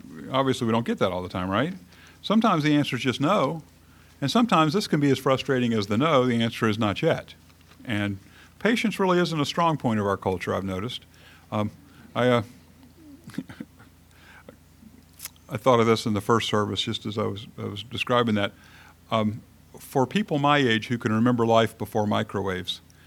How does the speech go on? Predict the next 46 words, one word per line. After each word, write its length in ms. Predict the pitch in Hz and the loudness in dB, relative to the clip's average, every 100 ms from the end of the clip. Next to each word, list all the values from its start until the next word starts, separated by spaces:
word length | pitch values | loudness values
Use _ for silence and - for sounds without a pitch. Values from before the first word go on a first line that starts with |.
| - - - | -20 -20 -4
it's 180 | 131 131 | -2 0
amusing 720 | 135 175 208 147 113 110 139 | 0 0 0 0 0 -2 -6
to 140 | - 120 | -6 -2
be 160 | 131 | 2
in 80 | 131 | 2
a 60 | 123 | 2
setting 400 | - 123 117 117 | 2 2 4 2
like 260 | 107 104 | 0 -2
the 80 | - | -8
teacher 340 | 117 123 120 110 | -4 -4 -2 0
workroom 500 | 113 110 110 104 104 | 0 0 -2 0 -2
or 80 | |
the 120 | 101 101 | -4 -6
teacher, 460 | - 107 107 101 | -6 -6 -6 -6
uh, 80 | 98 95 - | -6 -10 -8
lounge 360 | 107 110 104 | -2 -2 -2
at 60 | 101 | -2
our 120 | 98 | -4
school, 360 | - 127 113 107 - - - - | -2 -2 -2 -4 -10 -20 -20 -8
where 140 | - 120 | 0 2
people 420 | 147 147 135 120 | 2 2 4 4
who 200 | 120 113 | 4 4
are 160 | 110 98 - | 4 0 -6
in 140 | - 120 | -2 2
their 120 | 107 | 2
twenties 520 | - 156 160 120 107 - - - - | 0 0 2 2 0 -6 -20 -20 -6
are 120 | 117 | -4
standing 340 | 107 139 135 131 | -2 0 2 2
in 80 | 123 | 2
front 160 | 131 | 0
of 40 | 117 | 2
the 60 | |
microwave 460 | 117 117 117 110 104 | 2 2 2 -2 -2
complaining 440 | 110 - 127 123 | -6 0 2 2
about 220 | 113 110 | 2 -2
how 120 | 110 110 | -2 -2
long 240 | 110 107 | 0 -2
it 80 | 107 | -2
takes 460 | 107 95 - - - | -2 -4 -6 -16 -10
to 80 | - | -4
warm 240 | 107 104 | 0 2
up 160 | 104 - | 0 0
their 120 | 104 | 0
lunch. 340 | 101 101 95 117 | 0 0 -2 -4
And 80 | |
it's, 160 | 117 - | -6 -6